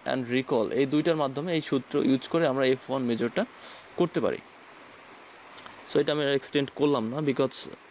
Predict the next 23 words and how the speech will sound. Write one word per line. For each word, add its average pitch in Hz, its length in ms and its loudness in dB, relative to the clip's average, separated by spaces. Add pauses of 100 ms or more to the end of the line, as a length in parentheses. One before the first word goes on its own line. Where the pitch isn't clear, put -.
(160)
actually 120 480 4
আমি 123 260 0 (180)
অনেকক্ষণ 131 360 -2
থেকে, 120 120 0
সত্যি 135 340 0
কথা, 135 180 0
আমি 127 260 -4
আজকে 123 360 -6 (520)
অনেক 131 200 0
টায়ার্ড 120 240 0
হয়ে 123 120 4
গেছি 110 200 -2
ভিডিওটা 101 280 0
তৈরি 98 200 2
করতে। 95 320 -4 (460)
এমন 135 260 -2
একটা 143 180 -6 (100)
টাইমে 135 320 -2
বৃষ্টির 127 300 -2 (340)
যে - 80 -2
আসলে 113 260 -2
আমার 117 140 0
আর 117 80 -6